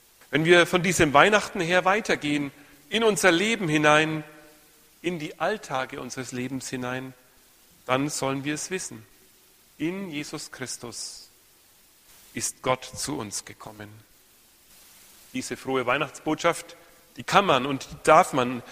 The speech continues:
nicht nur auf drei Tage des Jahres eingrenzen. Diese Weihnachtsbotschaft, sie muss ihren Weg finden, hinein in die Welt,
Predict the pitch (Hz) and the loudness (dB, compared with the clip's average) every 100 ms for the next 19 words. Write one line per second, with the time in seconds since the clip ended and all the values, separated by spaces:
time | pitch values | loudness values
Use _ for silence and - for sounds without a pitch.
0 | - - 170 - - - - - _ - | -20 -2 2 2 4 2 0 -12 _ -2
1 | 151 214 180 - 151 147 151 139 139 147 | 6 8 6 4 6 6 6 6 6 4
2 | 139 - 127 117 120 - 127 113 107 113 | 2 2 2 2 -2 -4 -4 -6 -6 -8
3 | 110 - 117 - _ _ _ _ _ _ | -8 -10 -12 -14 _ _ _ _ _ _
4 | _ - 190 180 135 151 208 - - 185 | _ -10 -2 0 2 2 2 -4 -8 -6
5 | 180 190 170 - - - - - - 170 | -4 -2 -2 -6 -20 -20 -20 -20 -4 0
6 | 190 220 196 175 202 - 131 110 - 113 | 0 2 2 2 -2 -2 -6 -6 -8 -14
7 | 117 - _ _ 127 135 156 196 170 127 | -14 -20 _ _ 0 2 4 2 -6 -6
8 | 139 156 180 | -4 -6 -8